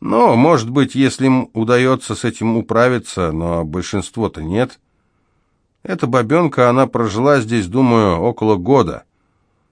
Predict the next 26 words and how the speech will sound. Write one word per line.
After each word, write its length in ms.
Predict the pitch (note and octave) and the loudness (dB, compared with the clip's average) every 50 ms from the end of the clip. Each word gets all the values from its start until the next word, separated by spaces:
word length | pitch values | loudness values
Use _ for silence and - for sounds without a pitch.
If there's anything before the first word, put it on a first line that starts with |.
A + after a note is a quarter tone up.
| _ _ _ _ | _ _ _ _
Когда-то 460 | - F2 G2+ A#2 C#3+ D3+ C#3 - C#3+ | -10 -8 -4 0 0 0 2 2 2
у 60 | D3 | 4
нее 280 | C#3+ C#3+ C#3+ C#3+ D3 C#3 | 4 4 4 4 2 4
был 200 | C3+ C#3+ C#3+ C#3+ | 2 2 2 2
муж, 360 | D3+ E3 E3+ C#3+ - - - | 4 4 2 2 2 -2 -6
но 100 | F#2 D#2+ | -10 -10
сейчас 480 | - - - - C3 B2 A2 - - G2 | -10 -12 -6 -2 0 0 0 -2 -2 -4
нет. 360 | F#2+ F2 E2 D2+ - - - - | -4 -4 -4 -6 -10 -16 -16 -12
Наверное, 540 | D#2+ F2+ G#2 A2+ A#2+ A#2+ G#2+ G2+ G#2 F#2+ F2 | -8 -4 -2 0 2 2 2 2 0 0 -2
сбежал. 640 | D#2+ D2+ D2+ F#2 E2+ D#2 D#2 F#2 F2 D2 B1 - - _ _ _ _ _ _ _ _ _ _ _ _ _ _ | -2 -4 -4 -6 -4 -2 -2 -2 -2 -2 -4 -10 -16 _ _ _ _ _ _ _ _ _ _ _ _ _ _
Но 160 | - F2+ A#2+ A2+ | -4 -4 -4 -2
все 220 | - - C3+ C#3 | -2 -2 -2 -2
знают, 400 | A2+ A#2 D3 D3+ D3 C3+ G#2 - | 0 0 2 2 2 2 0 -2
что 180 | - - - G#2+ | -4 -4 -2 0
ее 260 | G#2+ G#2 G#2 A2+ A2+ | 0 2 2 2 2
можно 320 | A2+ A2+ G#2 E2+ F#2 G2 | 2 2 0 0 -4 -4
купить. 520 | - - A2 G2 - G#2+ F2 - - - _ _ _ _ _ _ _ _ _ _ _ _ _ _ _ - | -4 -4 -4 -4 -4 -4 -6 -6 -10 -16 _ _ _ _ _ _ _ _ _ _ _ _ _ _ _ -8
Не 180 | G2+ B2 C#3+ | -2 -2 0
за 160 | C3+ D3 F3+ F#3 | 2 2 0 0
деньги. 520 | F#3 G3+ G#3 F3 B2 F#2+ C#2+ C2 A1+ - _ _ _ _ _ _ _ _ _ _ _ | 0 2 2 2 2 2 0 -4 -10 -16 _ _ _ _ _ _ _ _ _ _ _
Здесь 380 | E2+ F#2 C3+ F3 F3 C#3+ - | -12 -6 -2 -2 -2 0 0
они 240 | D3+ D3 D3+ D3+ D3+ | 0 2 2 2 2
ей 160 | D#3 D3+ D3 | 2 2 2
ни 120 | C#3+ C#3+ C#3 | 2 2 0
к 80 | C3+ | -2
чему. 540 | - - D3+ D#3+ F#3+ E3 D3 G#2+ D#2 - - | -4 -4 -4 -2 0 0 0 0 -2 -4 -8